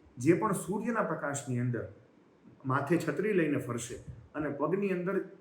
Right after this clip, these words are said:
પગરખા પહેરીને ફરશે, એને ક્યારેય પણ આનો કોઈ પણ પ્રકારનો દાઝ અથવા તડકો લાગશે નહીં. ત્યારથી સૂર્યદેવે આ પ્રથા આરંભ કરી કે જે પણ વ્યક્તિ બ્રાહ્મણને ન માત્ર શ્રાદ્ધ ક્રિયામાં, કિંતુ દરેક પૂજાના અંતમાં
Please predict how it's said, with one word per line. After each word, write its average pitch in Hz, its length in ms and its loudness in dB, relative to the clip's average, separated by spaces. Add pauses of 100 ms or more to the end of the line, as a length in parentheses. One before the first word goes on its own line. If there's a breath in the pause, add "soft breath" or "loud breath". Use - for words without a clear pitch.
પગરખા 165 420 2
પહેરીને 143 320 0
ફરશે, 123 520 -6
એને 135 160 -2
ક્યારેય 127 320 -2
પણ 143 260 -4 (580 soft breath)
આનો 147 200 2
કોઈ 156 220 6
પણ 196 200 2
પ્રકારનો 139 400 2
દાઝ 127 460 2
અથવા 135 240 -4
તડકો 147 300 -2
લાગશે 117 360 -2
નહીં. 101 180 -10 (400)
ત્યારથી 123 420 2
સૂર્યદેવે 165 600 2
આ 127 120 0
પ્રથા 123 340 -6
આરંભ 139 420 0
કરી 104 160 -2 (640 soft breath)
કે 185 440 0 (280)
જે 131 160 2
પણ 190 240 2
વ્યક્તિ 143 460 0
બ્રાહ્મણને 135 720 2 (280)
ન 139 100 2
માત્ર 190 480 4
શ્રાદ્ધ 160 480 4
ક્રિયામાં, 160 440 4 (440 soft breath)
કિંતુ 175 360 4
દરેક 165 540 0
પૂજાના 208 340 10
અંતમાં 156 540 0